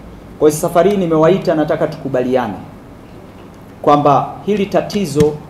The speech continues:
lazima lifike mwisho. Tukubaliane either wao wa run kiwanda tu, watuachie mashamba,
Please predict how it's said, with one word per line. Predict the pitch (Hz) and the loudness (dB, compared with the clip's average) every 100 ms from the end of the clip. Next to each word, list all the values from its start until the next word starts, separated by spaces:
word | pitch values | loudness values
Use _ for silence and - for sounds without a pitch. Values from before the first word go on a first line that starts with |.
| - - - - | -20 -20 -14 0
lazima | 156 165 156 143 | 4 4 2 0
lifike | 135 156 147 131 | 0 -4 -2 0
mwisho. | 135 117 - - - - - - - - - - - - | 0 0 -4 -6 -8 -12 -20 -20 -20 -20 -20 -20 -16 -8
Tukubaliane | 139 156 160 165 180 185 147 143 147 - - | -4 0 2 4 4 4 2 0 -2 -10 0
either | 214 240 220 220 226 - - - | 4 4 4 0 -2 -12 -12 4
wao | 175 202 185 | 6 8 8
wa | 175 | 8
run | 180 185 | 6 2
kiwanda | 147 160 175 196 180 | 0 4 6 6 4
tu, | 170 247 - - - - - - - | 2 -2 -4 -14 -20 -20 -20 -14 -2
watuachie | 131 151 - 156 180 190 | 2 4 2 2 4 4
mashamba, | 160 147 196 208 208 | 4 2 2 4 2